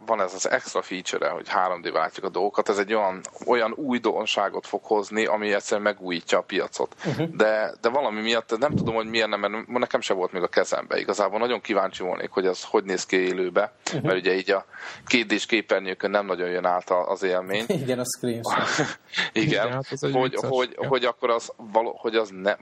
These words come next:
Speaker 1: vajon nem olyan átütő a dolog, vagy egyszerűen az, az emb-, az embereket ennyire nem hatja meg, hogy három D-be van, ami,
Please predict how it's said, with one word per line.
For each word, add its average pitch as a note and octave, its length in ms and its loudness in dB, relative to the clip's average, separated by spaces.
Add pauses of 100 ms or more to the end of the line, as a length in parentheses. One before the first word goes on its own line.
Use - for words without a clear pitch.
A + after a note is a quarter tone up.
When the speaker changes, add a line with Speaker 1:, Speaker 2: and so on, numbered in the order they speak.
Speaker 1:
vajon G2+ 280 2
nem F2+ 240 2
olyan D3+ 340 0
átütő B2+ 580 0
a A#2+ 60 4
dolog, B2 360 0
vagy A2+ 140 4
egyszerűen A2+ 380 0
az, G2+ 200 0 (340)
az G2+ 120 2
emb-, G#2+ 240 2
az G#2 160 2
embereket G#2 440 0
ennyire G#2 280 2
nem G2 200 0
hatja F#2+ 300 0
meg, F#2 200 0
hogy F#2+ 160 -2
három F#2+ 360 2
D-be A2 220 2
van, G#2+ 140 0
ami, A2+ 160 -4